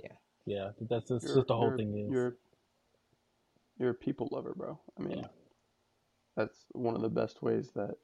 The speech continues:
Speaker 3: someone could describe you as.
Speaker 2: Yeah, that, that's, that's, that's why
Speaker 3: Unless
Speaker 2: Chase
Speaker 3: they're
Speaker 2: is the
Speaker 3: stupid.
Speaker 2: host. He, this is his, this is his whole, this is his child.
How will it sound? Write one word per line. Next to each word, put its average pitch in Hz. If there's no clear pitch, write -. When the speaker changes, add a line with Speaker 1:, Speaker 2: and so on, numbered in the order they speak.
Speaker 3:
someone -
could -
describe -
you -
as. -
Speaker 2:
Yeah, -
that, 110
that's, 120
that's, 113
that's 117
why 113
Speaker 3:
Unless 123
Speaker 2:
Chase -
Speaker 3:
they're 110
Speaker 2:
is -
the 113
Speaker 3:
stupid. 123
Speaker 2:
host. 107
He, 117
this 123
is 110
his, 143
this 151
is 135
his 135
whole, 120
this 131
is 123
his 120
child. 98